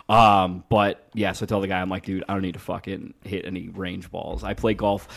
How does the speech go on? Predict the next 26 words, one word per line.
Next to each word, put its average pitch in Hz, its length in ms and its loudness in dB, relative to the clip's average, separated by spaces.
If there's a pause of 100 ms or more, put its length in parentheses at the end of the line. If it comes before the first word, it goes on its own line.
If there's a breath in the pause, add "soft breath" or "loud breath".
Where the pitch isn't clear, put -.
(140)
I 123 120 4
literally, 151 440 8
I 123 160 6
play 143 240 2
golf 123 320 6
between 107 420 -2
one 120 280 2
to 135 160 -6
two 113 220 -4
times 98 380 -6
a 95 40 -6
year. 92 400 -10 (260 loud breath)
It 117 160 6
is 123 300 8
for 113 560 6
a 98 100 -2
bachelor 107 420 0
party 127 460 4
or 107 220 2
for 101 240 0
a 92 60 -2
golf 92 320 -2
outing, 90 480 -10
and 95 260 -4
that's 90 260 -10
it." - 280 -14